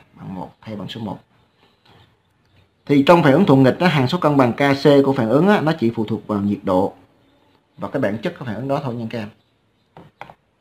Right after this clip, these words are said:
Tại mỗi phản ứng nó sẽ có một cái K C khác nhau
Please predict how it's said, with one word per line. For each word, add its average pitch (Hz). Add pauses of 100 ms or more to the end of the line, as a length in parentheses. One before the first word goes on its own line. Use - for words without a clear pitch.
(140)
Tại 113
mỗi 131
phản 123
ứng 156
nó 185
sẽ 160
có 160
một 165
cái 139
K 131
C 131
khác 180
nhau 131